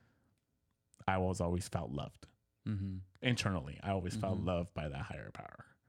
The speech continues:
Speaker 1: There's a reason why I'm going through this hardship. There's a reason why life is good right now. There's a
Speaker 2: Mm-hmm.
Speaker 1: reason. And that's it. That's just how I, how I view that.
Speaker 2: Yeah.
Speaker 1: Mm-hmm.
Speaker 2: Yeah, that, then that's your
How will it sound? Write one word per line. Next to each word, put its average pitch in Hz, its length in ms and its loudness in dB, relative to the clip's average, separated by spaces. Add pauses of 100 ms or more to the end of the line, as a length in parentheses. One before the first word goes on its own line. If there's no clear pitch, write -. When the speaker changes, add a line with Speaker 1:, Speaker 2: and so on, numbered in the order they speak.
(140)
Speaker 1:
There's 120 140 8
a 113 80 8
reason 110 300 8
why 104 160 6
I'm 98 100 4
going 95 220 4
through 95 140 2
this 87 100 2
hardship. 90 360 0
There's 92 200 0
a 92 40 4
reason 90 320 2
why 87 280 0 (280)
life 104 200 4
is 95 100 0
good - 200 -2
right 78 140 -6
now. 73 160 -6
There's 104 180 4
a 101 40 4
Speaker 2:
Mm-hmm. 92 120 2
Speaker 1:
reason. 98 320 2 (560)
And 113 100 6
that's 117 200 4
it. 208 260 0
That's - 200 -2
just - 140 -6
how 98 180 -6
I, 90 260 -8 (1400)
how 110 140 -2
I 101 120 2
view 87 240 -4
that. - 200 -10 (640)
Speaker 2:
Yeah. 117 180 0 (260)
Speaker 1:
Mm-hmm. 101 320 -4
Speaker 2:
Yeah, 127 120 4
that, 104 260 4
then 92 320 4 (180)
that's 101 360 2
your 92 240 4